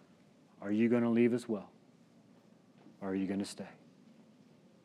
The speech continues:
I'm gonna vac-, invite the worship team to come on up. We're gonna sing Holy, Holy, Holy.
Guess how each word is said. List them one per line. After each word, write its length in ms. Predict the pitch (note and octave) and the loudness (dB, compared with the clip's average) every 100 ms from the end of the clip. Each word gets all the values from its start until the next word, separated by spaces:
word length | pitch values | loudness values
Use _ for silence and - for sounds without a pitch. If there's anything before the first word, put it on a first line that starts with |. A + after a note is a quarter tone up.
| - - - - - - - - | -20 -20 -20 -20 -20 -20 -14 -2
I'm 60 | |
gonna 120 | A#2+ | 2
vac-, 360 | A#2 A#2+ A#2+ - | 8 8 6 -2
invite 260 | B2+ B2+ B2 | 6 8 8
the 80 | A#2 | 6
worship 300 | B2 - - | 6 4 0
team 160 | B2+ | 2
to 100 | A#2+ | 2
come 140 | - A#2 | 0 0
on 180 | A#2+ | 2
up. 140 | A2+ A2+ - - - - - - - - - - | 2 -2 -8 -20 -20 -20 -20 -20 -20 -20 -12 2
We're 120 | B2 | 6
gonna 200 | C3 A#2+ | 8 6
sing 500 | - C#3+ C#3+ C3+ B2+ - - - - - | 8 10 10 8 2 -14 -20 -20 -20 -8
Holy, 460 | - D3 D3+ D3+ D3+ | 6 10 10 10 8
Holy, 340 | C#3 D3+ D3+ | 6 6 8
Holy. 400 | D#3 D#3+ G2+ - | 8 6 4 -2